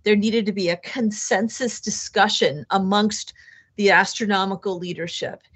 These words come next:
That has evolved into this more formalized process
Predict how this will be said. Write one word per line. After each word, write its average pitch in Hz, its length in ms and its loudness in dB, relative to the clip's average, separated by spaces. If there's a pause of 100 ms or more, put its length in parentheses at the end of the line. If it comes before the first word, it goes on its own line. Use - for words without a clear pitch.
(340)
That 262 260 8
has 285 200 2
evolved 240 500 2
into 208 280 -2
this 190 480 -4
more 233 240 0
formalized 226 840 -2
process 220 680 0